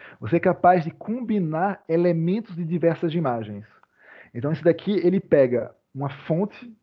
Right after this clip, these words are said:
de estilo com, desculpe, aqui é a fonte do estilo básico e aqui é a imagem que vai ser transformada nesse estilo. Então, você vê que do estilo é preservado nas imagens geradas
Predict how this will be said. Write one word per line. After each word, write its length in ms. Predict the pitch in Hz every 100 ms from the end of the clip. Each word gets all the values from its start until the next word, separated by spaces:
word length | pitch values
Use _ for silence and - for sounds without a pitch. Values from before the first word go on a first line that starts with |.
| -
de 220 | 120 139
estilo 640 | 135 - - 147 180 311 - _ _ _ _ _ _ _ _
com, 540 | - 156 175 190 190 -
desculpe, 320 | 135 135 110
aqui 320 | 120 117 -
é 40 | 196
a 80 | 156
fonte 440 | - 196 202 196
do 140 | 156
estilo 680 | 165 - - 165 147 139 139 143
básico 800 | 139 123 131 143 165 214 - 339 _ _ _
e 80 | 135
aqui 340 | 143 - 185 190
é 40 |
a 60 | 180
imagem 480 | 175 156 170 180
que 80 | 175
vai 60 | 170
ser 100 | 160
transformada 1040 | - 180 - - 175 175 135 139 151 156
nesse 520 | 139 143 156 170 -
estilo. 400 | 170 - - 104 95 _ _ _ _
Então, 180 | - 131
você 180 | 131 151
vê 160 | 139 160
que 220 | 156 139 - _ _ _ _ _ _ -
do 140 | 180
estilo 580 | 220 - - 190 240 294
é 120 | -
preservado 720 | 139 185 165 175 131 139 135 127
nas 140 | 123
imagens 500 | 123 120 120 117 120
geradas 480 | 123 117 117 123